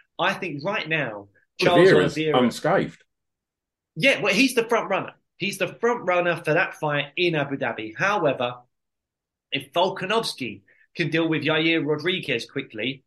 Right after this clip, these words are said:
Speaker 1: or maybe even not quickly. Volkanovski fights, like, three, four times a year anyway. He just goes for it. That man's crazy.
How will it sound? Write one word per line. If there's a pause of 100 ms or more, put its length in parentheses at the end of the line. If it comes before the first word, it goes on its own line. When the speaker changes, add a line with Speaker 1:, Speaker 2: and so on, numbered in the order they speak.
Speaker 1:
or
maybe
even
not
quickly.
Volkanovski
fights,
like,
three,
four
times
a
year
anyway.
He
just
goes
for
it.
That
man's
crazy.